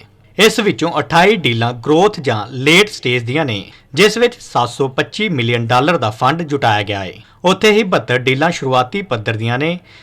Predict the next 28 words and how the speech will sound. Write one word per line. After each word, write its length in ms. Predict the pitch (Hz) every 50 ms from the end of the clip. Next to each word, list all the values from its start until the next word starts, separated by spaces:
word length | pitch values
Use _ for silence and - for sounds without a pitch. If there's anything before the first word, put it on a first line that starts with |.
| _ _ -
ਜਿਸ 260 | 123 175 214 214 -
ਵਿੱਚ 380 | 208 160 123 107 - 110 107 - -
ਤਿੰਨ 180 | 165 175 180
ਸੌ 180 | 170 - 220 208
ਬਾਰਾਂ 300 | 175 131 120 117 113 117
ਮਿਲੀਅਨ 420 | 120 127 135 147 160 175 185 175
ਡਾਲਰ 340 | 135 123 113 110 113 127 - - - -
ਜੁਟਾਏ 400 | 127 131 143 123 127 117 110 110
ਗਏ। 280 | 101 107 95 87 - - - - - _ -
ਉੱਥੇ 300 | 190 196 196 - 233 233
ਹੀ 60 | 247
ਛੱਬੀ 340 | 240 - 156 131 123 135 131
ਡੀਲਾਂ 280 | 127 135 135 151 180 190
ਲਈ 140 | 170 131
ਜੁਟਾਈ 460 | 117 110 120 123 - 147 147 165 170 175
ਰਕਮ 320 | 165 127 - 113 117 113
ਦਾ 140 | 113 123 127
ਖੁਲਾਸਾ 520 | 123 - - 143 143 147 143 - - 190
ਨਹੀਂ 200 | 165 131 117 110
ਕੀਤਾ 260 | 107 110 101 - 104
ਗਿਆ। 260 | 98 104 98 87 - - - _ _ _
ਭਾਰਤੀ 400 | - 190 190 175 180 - 233 226
ਸਟਾਰਟਅਪ 440 | - - 147 127 120 139 135 - -
ਕੰਪਨੀਆਂ 360 | 135 127 117 120 165 180 190
ਨੂੰ 140 | 196 202 143
ਜੁਲਾਈ 280 | 135 120 117 127 151
ਮਹੀਨੇ 360 | 165 151 120 117 107 113 160 170
ਵਿੱਚ 320 | 143 113 - - 92 -